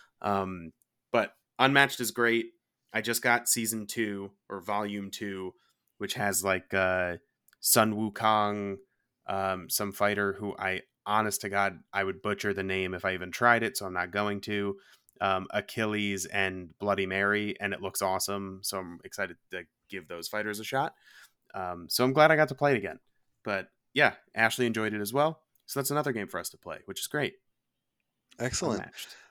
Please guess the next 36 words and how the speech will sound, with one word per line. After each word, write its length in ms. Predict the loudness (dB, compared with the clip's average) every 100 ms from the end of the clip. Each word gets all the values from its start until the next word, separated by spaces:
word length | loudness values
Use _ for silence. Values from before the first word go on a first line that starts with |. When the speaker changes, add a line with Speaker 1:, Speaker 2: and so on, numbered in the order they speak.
| _ 0
Speaker 2:
I 360 | 4 6 6 2 -6 _ _ _ _ _ _ _ _ _ _ -14
think 720 | -8 -6 0 2 2 -2 -10 -12 _ _ -4
Magic 560 | 2 4 4 0 -2
invented 640 | -6 -2 0 0 0 0 0
this 200 | 0 0
style 460 | 0 2 4 2
of 160 | -2 -4
game 440 | -2 -2 -4 -6 -12 -20 -20 -20 _ -6
where 720 | 2 4 6 6 4 4 0 -10 _ _ -12
you 400 | -4 -2 0 0
i-, 400 | -2 -8 -10 -2
have 520 | 2 2 0 -4 -8 _ _ _ _
yourself 640 | -2 0 4 6 4 4
or 240 | 0 2 2
a 100 | 2
boss 560 | 6 6 6 2 -4 -6 _ _
each 420 | -6 -4 -2 -6 -6 _ _ _ _ _
with 340 | 0 2 0 -4
health 280 | 0 0 0
points, 540 | -4 -2 -2 -4 -4
and 180 | -4 -2
then 80 | 0
you 120 | 0
have, 260 | 2 2 4
like, 160 | 2 2
little 200 | 2 4
monsters 500 | 2 2 0 -2 -2
and 80 |
other 260 | -2 -2 0
stuff 300 | 0 0 0
that 140 | -2
can 160 | -4 -2
get 160 | -2 -2
in 40 |
the 120 | 0
way. 280 | 2 2